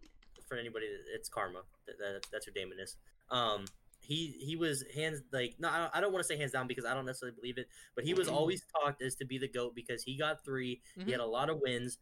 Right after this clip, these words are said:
Speaker 1: but he was also, you have to also look in the fact that of, w-, look at what teams they played on. Like, like
Speaker 2: And, yeah.
Speaker 1: Karma, Crimsic, both Crimsic and Karma were on the Optic Dynasty,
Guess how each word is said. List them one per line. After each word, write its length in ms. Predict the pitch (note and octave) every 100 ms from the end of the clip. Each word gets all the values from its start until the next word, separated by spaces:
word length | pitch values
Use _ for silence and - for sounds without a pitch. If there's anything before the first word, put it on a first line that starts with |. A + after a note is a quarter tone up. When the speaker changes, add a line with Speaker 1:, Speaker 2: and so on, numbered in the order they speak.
| - -
Speaker 1:
but 100 | D3
he 140 | D#3+
was 180 | E3+ C#3+
also, 380 | F3+ A3 - D3+
you 140 | E3
have 100 | G#3
to 80 | A3
also 180 | G#3+ G3+
look 160 | F#3
in 60 | F3
the 80 | D#3+
fact 280 | D#3 D3 C#3
that 120 | B2+ -
of, 240 | B2+ A#2 - - - - - - - - - - - - -
w-, 200 | D#3 D#3 -
look 160 | E3 F3
at 140 | G3+
what 180 | F#3 -
teams 320 | - D#3 D3
they 140 | B2+ G#2+
played 240 | A2+ G#2
on. 80 | F#2 - - - - - - - -
Like, 200 | C#3 C3 -
like 200 | C#3 C3+
Speaker 2:
And, 100 | C3
yeah. 240 | C#3 E3+ - - - - -
Speaker 1:
Karma, 200 | E3 E3 -
Crimsic, 420 | G3+ A3+ B3+ D3+
both 200 | G3+ G#3 -
Crimsic 340 | - A3 A3 G#3
and 160 | D#3+ E3+
Karma 260 | C#3 A#2+
were 180 | A#2+ C3
on 180 | C3 B2+
the 80 | A#2+
Optic 320 | A#2+ A#2 G#2+
Dynasty, 480 | G#2 G2+ - G2